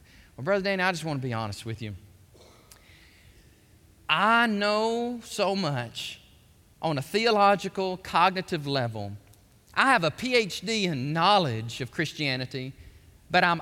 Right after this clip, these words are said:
operating on a kindergartner level with obedience and practicality."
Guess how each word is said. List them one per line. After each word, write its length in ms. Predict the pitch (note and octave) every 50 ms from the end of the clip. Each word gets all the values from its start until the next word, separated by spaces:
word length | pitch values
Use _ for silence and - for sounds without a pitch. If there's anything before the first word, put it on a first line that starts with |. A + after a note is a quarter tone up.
| - -
operating 840 | G3 A3 A#3+ - G#3+ F#3+ F3+ E3+ D#3+ E3 E3+ F3 D#3+ D3+ D3+ D3 D3+ -
on 160 | D#3 D3+ C#3
a 60 | B2+
kindergartner 920 | - - G#3 G3 G3 F3+ F3+ D#3 D#3 D3+ D3+ C#3+ C#3 C#3 B2 A#2+ A#2+ A#2+ A#2+
level 540 | - B2 B2+ B2+ B2 A#2 A2+ A2+ A2 G#2+ G#2+ G#2+ - - - _ _ _ _ _ -
with 180 | B2 B2+ -
obedience 800 | C3+ B2 A#2+ A#2+ D#3 F3+ F#3 E3 E3+ E3+ D#3+ E3+ E3 - - -
and 100 | B2 A#2
practicality." 880 | - - B2 A#2 - - A2 - A2 G#2 G2 G2 G2+ G2 - - -